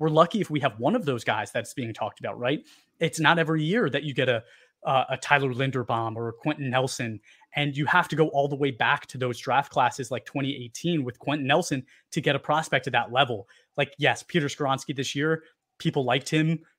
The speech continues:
we didn't love him because he was being projected to be a tackle. He moved inside.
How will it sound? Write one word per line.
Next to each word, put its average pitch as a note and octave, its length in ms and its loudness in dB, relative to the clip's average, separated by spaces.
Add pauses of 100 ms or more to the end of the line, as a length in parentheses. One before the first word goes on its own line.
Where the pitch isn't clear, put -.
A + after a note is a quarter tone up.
(140)
we C#3 220 -4
didn't D#3 300 -2
love A#2+ 300 -2
him E3+ 360 2
because E3 320 0
he E3+ 60 -4
was D#3 100 -2
being D3 160 0
projected C3 420 -2
to C3 60 -8
be C3+ 100 -4
a A#2 60 -4
tackle. F3 520 -4 (240)
He D3+ 120 -2
moved C#3+ 200 -2
inside. D3+ 480 2